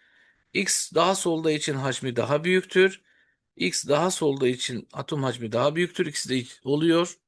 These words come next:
İkisi için de oluyor. E, Z elementinin atom hacmi en küçüktür. Z sağda ve yukarıda olması lazım. Z'ye bakalım.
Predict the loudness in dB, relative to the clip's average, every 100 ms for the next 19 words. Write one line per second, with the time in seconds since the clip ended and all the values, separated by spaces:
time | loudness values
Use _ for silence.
0 | _ _ _ _ _ -20 -20 _ _ -8
1 | -4 -4 -2 -2 -2 -2 0 0 0 2
2 | 4 2 -2 _ _ _ _ _ _ 2
3 | 4 4 0 -12 _ -10 -2 2 4 4
4 | 4 4 2 2 -2 -2 -4 0 2 4
5 | 4 2 2 2 2 -2 -6 -6 4 4
6 | 4 -4 _ _ -2 4 6 6 4 4
7 | 4 4 4 2 2 2 2 0 0 -2
8 | -2 0 0 0 2 2 -2 _ _ _
9 | -4 2 4 4 0 0 0 2 0